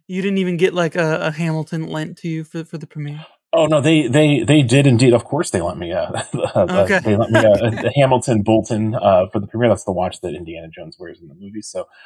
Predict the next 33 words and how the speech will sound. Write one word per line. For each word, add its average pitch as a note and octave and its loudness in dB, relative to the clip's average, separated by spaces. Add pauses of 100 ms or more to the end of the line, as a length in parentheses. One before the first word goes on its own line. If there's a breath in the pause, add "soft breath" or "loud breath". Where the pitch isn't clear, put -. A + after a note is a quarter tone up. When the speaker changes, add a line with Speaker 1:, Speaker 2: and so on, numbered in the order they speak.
(180 loud breath)
Speaker 2:
um, G#2+ 2
so D#3+ 0
yeah, F3+ 6
I B2+ 6
was - -2
happy F#2 0
to E2 -12
wear E2 -18
that, E2 -14 (360)
uh, D2+ -6
last F2+ -10
night. E2+ -8
And F#2+ -16
there F2 -8
were F#2 -8
a - -20
few F#2 -8
other, E2+ -8 (140)
uh, D#2+ -10 (420)
you G#2+ -4
know, G2 -4
members F#2 -4
of E2 -8 (160)
kinda, F2+ -6
like, F2 -12
the F#2+ -4
Watch F2+ 0
media, F2 -6 (220)
you G2 -12
know, E2+ -8
there. E2+ -8
And E2+ -10
then, - -20